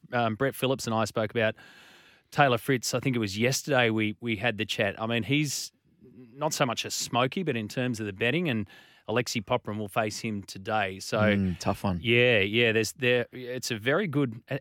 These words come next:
Speaker 1: anecdotally, that's a very good way to start. I like that word.
Speaker 2: Anecdotally is great for radio because then you can just say
Speaker 1: <laughs> Say
Speaker 2: whatever
Speaker 1: whatever
Speaker 2: s-,
Speaker 1: thereafter.
Speaker 2: what-, yeah, whatever the stat, whatever stat sounds right, or how-, however it sounds, it's, it's anecdotally. So, you know, yeah.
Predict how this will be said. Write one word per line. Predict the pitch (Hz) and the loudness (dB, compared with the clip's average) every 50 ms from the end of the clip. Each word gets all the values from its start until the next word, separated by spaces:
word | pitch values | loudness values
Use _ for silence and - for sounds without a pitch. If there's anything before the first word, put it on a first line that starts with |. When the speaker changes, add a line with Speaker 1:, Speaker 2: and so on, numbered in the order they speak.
| _ - | _ 2
Speaker 1:
anecdotally, | 165 214 240 170 117 143 143 165 190 190 220 285 311 285 | 2 2 2 -2 0 2 2 2 2 0 -2 -4 -4 -4
that's | 240 175 - - | -4 -6 -6 -6
a | - 113 | -8 -10
very | 110 - - 196 208 220 | -8 -8 -6 -4 0 2
good | - 185 160 | 2 2 4
way | 151 160 156 | 4 4 4
to | 143 131 | 4 2
start. | - - - 147 143 147 127 110 - | 0 0 2 0 2 2 0 -2 -2
I | 127 120 | -4 -2
like | 123 151 196 220 _ | 0 0 0 0 _
that | - 147 127 - | -2 -2 -2 0
word. | 127 120 117 | 2 6 8
Speaker 2:
Anecdotally | 127 139 131 - 131 127 123 120 117 113 | 8 8 8 8 8 8 8 8 6 6
is | 101 - | 4 4
great | - 113 110 104 - | 6 6 6 6 4
for | - 104 | 2 4
radio | 101 98 95 95 95 98 101 110 | 6 6 6 6 4 4 4 4
because | 107 117 - - 120 | 4 2 0 0 4
then | 117 139 143 | 4 6 6
you | 147 135 | 6 2
can | - 135 | 2 2
just | 117 117 113 - | 2 2 2 6
say | - 143 117 117 120 117 104 92 - | 6 8 8 8 8 6 4 0 -10
Speaker 1:
<laughs> | _ _ - _ _ - | _ _ -20 _ _ 4
Say | 127 | 6
Speaker 2:
whatever | 135 131 127 135 143 | 8 10 10 10 10
Speaker 1:
whatever | 147 156 165 156 160 | 10 8 8 6 4
Speaker 2:
s-, | 156 | 4
Speaker 1:
thereafter. | 135 151 151 151 147 131 - 143 139 135 - - | 4 4 4 6 8 8 8 8 6 4 2 -2
Speaker 2:
what-, | 120 - | 2 4
yeah, | 131 127 117 110 | 6 8 8 8
whatever | 107 110 123 123 143 147 147 | 8 8 8 8 8 6 6
the | 127 127 | 4 4
stat, | - - - 139 120 120 - _ - 135 | 0 4 6 6 6 6 4 _ -6 2
whatever | 127 131 131 151 156 | 4 6 8 8 6
stat | 156 - - 147 139 - - | 6 6 6 6 6 6 4
sounds | - - 131 127 127 123 113 | 6 8 8 8 8 8 6
right, | 113 113 120 135 | 6 8 8 10
or | 139 123 120 | 10 10 10
how-, | 120 120 123 147 160 - | 10 10 10 8 8 6
however | - 117 127 135 165 185 190 190 | 8 8 10 10 10 10 8 8
it | 170 135 | 6 6
sounds, | - - 135 131 147 165 175 156 | 6 6 8 8 10 8 8 8
it's, | 139 135 110 - - - - - - - - - | 6 6 4 2 -6 -6 -10 -18 -16 -16 -8 -2
it's | - - - 165 | 0 6 8 10
anecdotally. | 180 208 226 165 185 185 202 202 180 175 151 156 196 202 | 10 10 8 8 8 8 10 10 10 10 8 8 8 6
So, | - - 147 131 127 | 6 8 8 10 10
you | 127 131 143 143 | 10 8 8 8
know, | 127 120 127 143 165 - - - - - 855 | 8 10 8 8 6 2 -4 -6 -4 0 4
yeah. | - 123 117 104 | 6 6 6 6